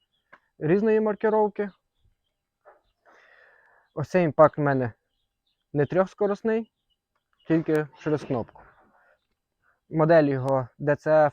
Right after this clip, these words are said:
сімсот восемьдесят сім. Е,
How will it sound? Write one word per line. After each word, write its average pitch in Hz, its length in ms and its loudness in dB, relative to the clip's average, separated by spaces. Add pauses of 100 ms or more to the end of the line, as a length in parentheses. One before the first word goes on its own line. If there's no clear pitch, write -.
(120)
сімсот - 680 -6
восемьдесят 135 520 -4
сім. 240 320 -4 (1900)
Е, 143 360 -4